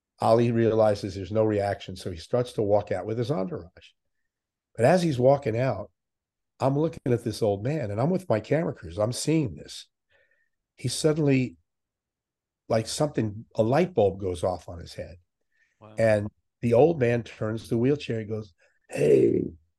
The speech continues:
Speaker 1: hey, come over here for a second." And Ali goes, "What'd you say?" And I said, "Come over here. What you want to say, old man?" And the old man goes, "You know, I'm ninety-eight years old.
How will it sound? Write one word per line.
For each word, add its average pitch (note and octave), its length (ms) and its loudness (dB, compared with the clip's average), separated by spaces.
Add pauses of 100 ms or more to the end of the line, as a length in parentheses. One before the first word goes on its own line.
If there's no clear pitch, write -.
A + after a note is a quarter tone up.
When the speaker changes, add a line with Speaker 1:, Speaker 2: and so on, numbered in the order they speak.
(600)
Speaker 1:
hey, C#3+ 520 0 (500)
come D#3 180 -8
over C#3 220 6
here A#2+ 260 2
for G#2+ 200 -4
a G2+ 40 -10
second." G2+ 400 -8 (680)
And G#2+ 80 -2
Ali A#2 200 0
goes, G#2 200 -6
"What'd G3 180 4
you A#3 100 4
say?" B3+ 460 2 (360)
And A2+ 120 -10
I C#3+ 120 -6
said, C3 200 -10
"Come C#3 200 -4
over D3+ 260 -2
here. G#2 480 -8 (680)
What F3 220 -4
you G#3+ 100 -2
want G#3 180 0
to E3+ 80 -8
say, G#3 240 2
old F3 220 2
man?" G3+ 440 -8 (760)
And G2+ 160 -10
the G#2+ 80 -6
old B2+ 140 0
man A#2+ 180 -2
goes, A2 360 -4
"You B2+ 120 -12
know, A2+ 360 -8 (720)
I'm B2+ 200 -6
ninety-eight A#2 640 -6
years G#2+ 360 -8
old. F#2+ 260 -8